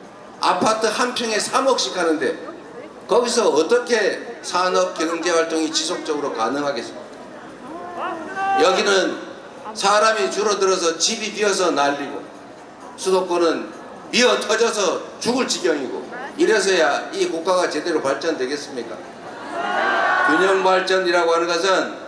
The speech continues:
이제는 지방에 대한 배려가 아니라, 대한민국이 지속적으로 성장 발전하기 위한 피할 수 없는 국가 전략이 됐습니다. 시민 여러분,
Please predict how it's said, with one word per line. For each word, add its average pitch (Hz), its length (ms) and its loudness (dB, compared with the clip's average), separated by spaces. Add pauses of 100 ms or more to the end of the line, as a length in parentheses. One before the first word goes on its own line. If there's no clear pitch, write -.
(180)
이제는 202 600 0 (640)
지방에 180 480 2
대한 151 380 0
배려가 160 420 2
아니라, 156 540 0 (880)
대한민국이 151 680 0
지속적으로 165 600 0
성장 160 520 0
발전하기 143 800 0
위한 143 380 0 (180)
피할 185 320 4
수 185 200 0
없는 151 280 0 (720)
국가 165 380 2
전략이 147 600 0
됐습니다. - 440 -4 (2250)
시민 160 360 4
여러분, 143 600 2